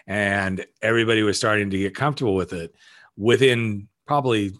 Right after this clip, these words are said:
two years, three years, I was the least com-,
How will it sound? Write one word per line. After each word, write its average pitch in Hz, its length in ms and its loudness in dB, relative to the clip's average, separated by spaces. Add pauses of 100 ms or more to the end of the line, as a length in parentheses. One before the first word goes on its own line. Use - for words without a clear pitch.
(140)
two 143 300 0
years, 170 440 4
three 147 240 -4
years, 185 600 2 (400)
I 120 280 2
was 117 400 2
the 110 120 -4
least 113 540 -4
com-, 110 380 -4